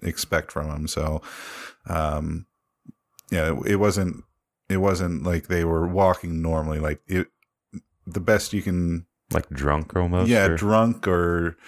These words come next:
Speaker 1: or, um, slightly dazed, or, you know, you've seen the same kind of tracks from people who are suffering from, like, heat stroke or something like that, where they're not, not fully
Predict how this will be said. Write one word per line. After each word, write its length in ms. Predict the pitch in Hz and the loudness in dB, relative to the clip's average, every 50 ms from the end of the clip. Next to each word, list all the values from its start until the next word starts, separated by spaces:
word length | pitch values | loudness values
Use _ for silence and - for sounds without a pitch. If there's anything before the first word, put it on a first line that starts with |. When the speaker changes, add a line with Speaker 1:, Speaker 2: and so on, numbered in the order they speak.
| - - - - - - - _ - | -20 -20 -18 -18 -18 -20 -18 _ -4
Speaker 1:
or, 360 | 80 87 87 85 82 80 80 - - | -2 0 0 0 0 -2 -6 -8 -6
um, 640 | - 78 78 78 78 78 78 78 78 78 80 80 - _ _ _ _ _ _ _ - - - | -4 -4 -2 -2 -2 -4 -4 -4 -6 -6 -6 -8 -10 _ _ _ _ _ _ _ -20 -20 -10
slightly 420 | - - - 104 101 98 85 90 82 | -6 -4 0 2 2 2 2 0 -4
dazed, 680 | 73 73 107 95 92 90 90 92 92 90 95 - - | -4 -2 0 0 2 2 2 2 0 0 -2 -4 -2
or, 500 | 87 87 85 82 82 82 85 85 82 - - - 55 - _ _ _ _ _ _ _ - | 0 0 2 2 2 2 0 0 -2 -4 -8 -14 -16 -18 _ _ _ _ _ _ _ -10
you 180 | - 87 85 | -6 -4 -2
know, 80 | 82 82 | -2 0
you've 200 | 85 87 92 90 | 0 0 -2 -2
seen 180 | - 107 98 90 | -2 -2 -2 0
the 80 | 85 80 | 0 -2
same 220 | - 90 85 82 | -2 -2 -2 -2
kind 160 | - - 82 82 | -2 -2 -4 -4
of 60 | 80 | -2
tracks 300 | - 85 82 82 82 - | -2 0 0 0 0 -2
from 180 | - 85 85 | -6 -8 -6
people 240 | - 82 82 - 82 | -4 -4 -4 -2 -2
who 140 | 82 80 80 | 0 0 0
are 100 | 80 80 | 0 0
suffering 360 | - - 85 80 - 87 80 | 0 0 -2 -2 -2 -2 -4
from, 120 | - - 87 | -4 -4 -4
like, 160 | 80 82 - | -4 -4 -4
heat 300 | - - 85 82 76 - | -4 -4 -4 -2 -2 -2
stroke 320 | - - 80 78 73 - | -4 -4 -4 -4 -4 -6
or 40 | 78 | -6
something 300 | - - 78 78 78 78 | -6 -6 -6 -6 -4 -4
like 160 | 80 78 76 | -4 -4 -4
that, 200 | - 80 78 - 82 | -4 -4 -2 0 0
where 80 | 90 | 2
they're 120 | 92 92 98 | 2 2 4
not, 380 | 101 107 98 92 - _ - - | 4 2 2 0 -2 _ -6 -2
not 220 | 104 101 92 - | 0 0 0 0
fully 600 | - - - 95 92 90 87 85 85 82 80 82 | -2 -4 -2 -2 0 0 2 0 0 0 -2 -4